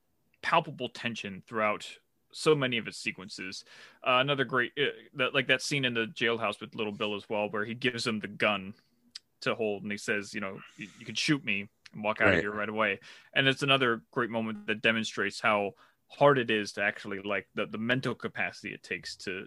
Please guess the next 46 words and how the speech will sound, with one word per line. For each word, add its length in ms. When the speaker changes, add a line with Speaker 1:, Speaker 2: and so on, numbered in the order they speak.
Speaker 1:
to 100
shoot 280
someone. 320
It's 140
not 180
just 220
about, 400
like, 180
pulling 260
it 60
out 140
quick 300
and, 280
and 120
firing. 360
You 80
have 100
to 60
make 300
a 60
mental 520
decision 600
to 100
take 260
someone's 480
life, 340
and 140
that's 320
far 240
harder 380
than 200
any 240
physical 440
action, 440
any 220
quick 300
draw 320
motion, 640
you 100
know, 300
in 240
terms 320
of 80
the 100
actual 400
execution 720